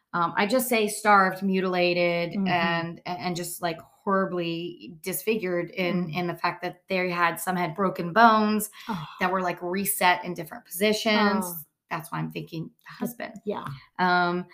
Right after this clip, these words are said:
Speaker 1: some suspended, when they, when they went into the house, they found that some were suspended by the neck with limbs stretched out or torn.
Speaker 2: Ugh.
Speaker 1: An elderly woman, a feeble elderly woman, was dead on the ground with a deep wound on the head. Another woman with an iron collar and chains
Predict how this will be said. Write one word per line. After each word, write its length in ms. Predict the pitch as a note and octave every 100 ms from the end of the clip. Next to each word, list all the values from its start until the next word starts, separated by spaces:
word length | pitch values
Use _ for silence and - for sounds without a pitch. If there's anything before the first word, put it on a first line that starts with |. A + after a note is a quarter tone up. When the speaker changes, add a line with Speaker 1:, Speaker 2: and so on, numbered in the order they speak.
| - - - _
Speaker 1:
some 320 | - - A3 A3+
suspended, 640 | A3+ - G#3 G3+ G3+ G3+
when 140 | F#3 G3
they, 100 | F3+
when 180 | F#3+
they 80 | F3+
went 260 | F3 F3 -
into 200 | A#3 C#4+
the 100 | A#3+
house, 360 | F3+ E3+ F3 -
they 120 | F#3
found 280 | G3+ F#3 F#3
that 120 | -
some 200 | F#3+ F#3+
were 80 | G3+
suspended 500 | G#3+ - F#3 G3 F#3+
by 160 | -
the 80 | G#3+
neck 300 | G3 F3 F3 -
with 180 | F#3 F#3
limbs 300 | F#3 F3+ F#3+
stretched 400 | - F3 - F3+
out 160 | E3
or 80 | F#3+
torn. 540 | G#3+ E3+ D3+ D3+ E3 D#3+ _
Speaker 2:
Ugh. 60 | G#3 D3+ - - -
Speaker 1:
An 120 | F3+ -
elderly 420 | G3+ A#3 A#3+ G#3
woman, 300 | G3 F#3 F3+
a 40 |
feeble 460 | F3+ - A#3 A#3 -
elderly 360 | G3 G3 G3 F3
woman, 300 | F3 E3+ E3+
was 180 | F3
dead 240 | D#3+ F#3 F3+
on 80 | G3
the 80 |
ground 360 | G3 F3+ E3+ F3
with 120 | E3+
a 60 | F3+
deep 280 | D#3 F3 F3
wound 240 | F3 E3+
on 140 | D#3 D#3
the 60 |
head. 420 | D#3 D3+ D#3 F#3+ - _ _ _ _ _ _
Another 340 | F#3+ G3 G3 A#3+
woman 340 | A3+ G#3+ G#3
with 280 | F#3+ F#3 F#3 -
an 180 | F3 -
iron 300 | F3+ G3+ G#3+
collar 420 | G#3 F#3 F#3 F3+
and 240 | E3+ E3+
chains 800 | - C#4 C4+ F#3 E3+ F3+ - -